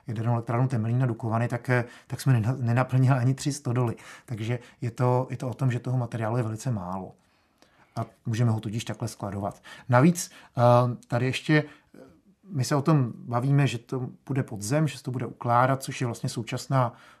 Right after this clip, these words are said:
legislativa, která nepočítá s tím, že by se s tím nějak dál nakládalo, ale,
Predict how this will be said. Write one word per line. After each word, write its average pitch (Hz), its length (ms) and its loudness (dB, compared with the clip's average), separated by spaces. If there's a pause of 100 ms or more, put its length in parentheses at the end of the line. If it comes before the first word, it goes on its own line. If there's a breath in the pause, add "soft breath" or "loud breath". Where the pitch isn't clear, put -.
(120 loud breath)
legislativa, 135 1040 0
která 117 380 0
nepočítá 120 600 -2
s - 80 -12
tím, 123 160 -4
že 113 80 -6
by 110 80 -6
se 117 100 -10
s - 60 -12
tím 131 160 -2
nějak 107 200 -2
dál 123 180 0
nakládalo, 107 680 -4
ale, 135 240 0